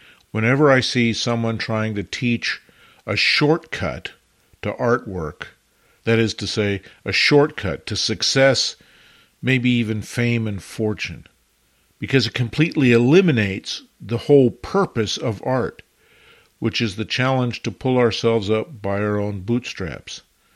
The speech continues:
And somehow the idea that someone's gonna give us some magic formula that will magically transform our results to something beyond our skill level,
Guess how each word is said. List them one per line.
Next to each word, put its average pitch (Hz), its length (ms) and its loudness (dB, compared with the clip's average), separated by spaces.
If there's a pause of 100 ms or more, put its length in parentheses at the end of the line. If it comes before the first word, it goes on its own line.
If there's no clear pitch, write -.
(380)
And 110 180 -4
somehow 123 560 2
the 107 200 0
idea 113 480 2
that 101 320 -2 (500)
someone's 131 500 -2
gonna 113 260 0
give 120 280 0
us 117 180 2
some 113 400 -2
magic 117 420 -2
formula 104 760 -4 (560)
that 120 200 4
will 110 400 0
magically 117 680 0
transform 120 880 -2
our 101 180 -2
results 101 600 -2
to 107 140 -6
something 107 520 -2
beyond 107 480 -2
our 98 140 0
skill 139 460 0
level, 87 440 -6